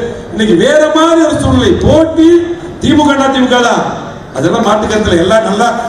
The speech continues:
விவரமானவங்களுக்கு தெரியும். பாரதிய ஜனதா கட்சி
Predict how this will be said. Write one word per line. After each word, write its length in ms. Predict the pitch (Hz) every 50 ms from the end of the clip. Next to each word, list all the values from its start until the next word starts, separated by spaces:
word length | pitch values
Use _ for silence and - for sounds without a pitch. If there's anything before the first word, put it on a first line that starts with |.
| - -
விவரமானவங்களுக்கு 600 | 170 170 226 233 233 233 226 226 220 214 - - 190
தெரியும். 260 | 196 202 180 160 147 - - - - - - - - - - - - - - - - - - - - - - - 1077 - - - - - - - - - - - - - - - - - - - - - - - 1077 - - - - - - - - - - - - - - - - - - - - 98 - - - - - - - - - - - - - - - - - 151
பாரதிய 320 | 185 254 311 330 320 311 277
ஜனதா 160 | 262 254 247 - -
கட்சி 260 | 190 185 - 185 175